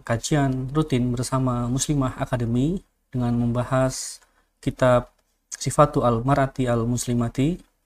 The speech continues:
atau Kriteria Muslimah Ideal, yang kali ini kita akan membahas dengan tema Antara Takdir dan Yakin bersama Ustadz Amin Rubaid, hafidhahu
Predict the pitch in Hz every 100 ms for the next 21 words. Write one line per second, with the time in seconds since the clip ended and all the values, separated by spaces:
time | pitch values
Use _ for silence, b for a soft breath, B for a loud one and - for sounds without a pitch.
0 | _ 113 113 - - 147 135 120 117 123
1 | 120 131 123 120 - 123 120 120 139 180
2 | B B B B 135 123 123 123 131 147
3 | 156 139 139 135 123 120 117 131 156 143
4 | - 135 123 120 135 131 131 135 135 -
5 | - 127 - 143 143 143 143 - 131 139
6 | 139 120 120 120 123 135 - 117 120 117
7 | _ _ _ _ _ b b b 120 117
8 | 135 135 131 - 127 - 123 123 123 120
9 | 120 151 - 127 120 120 123 123